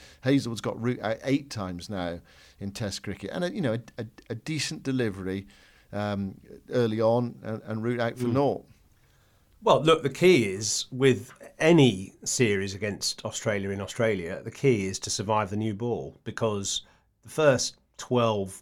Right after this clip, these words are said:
Speaker 2: say fifteen overs, the ball definitely does something, and after that it does get a bit easier. And if you look at England today, they lost four wickets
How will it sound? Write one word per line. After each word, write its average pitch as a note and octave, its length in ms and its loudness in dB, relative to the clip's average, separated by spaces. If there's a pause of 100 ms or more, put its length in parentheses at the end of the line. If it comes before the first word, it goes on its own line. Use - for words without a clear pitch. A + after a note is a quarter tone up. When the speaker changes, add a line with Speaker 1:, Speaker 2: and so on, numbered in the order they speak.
(160)
Speaker 2:
say G#2+ 220 -4
fifteen G#2 480 -4
overs, G2+ 640 -4 (260)
the A2 80 -10
ball A2+ 360 0
definitely A#2 400 0
does B2+ 220 2
something, D2+ 320 -8
and G2+ 80 -2
after A2+ 300 0
that G2+ 180 -4
it G2+ 120 -10
does A#2 200 2
get G2 220 -6
a G2+ 60 -10
bit G2 160 -4
easier. F#2+ 480 -4 (260)
And A2 80 -6
if A#2 140 -4
you A#2+ 60 2
look B2 200 2
at A2 60 -2
England G2 420 -6
today, G2 560 -4 (260)
they A2+ 80 -6
lost A2+ 220 -4
four A#2 260 2
wickets - 560 -8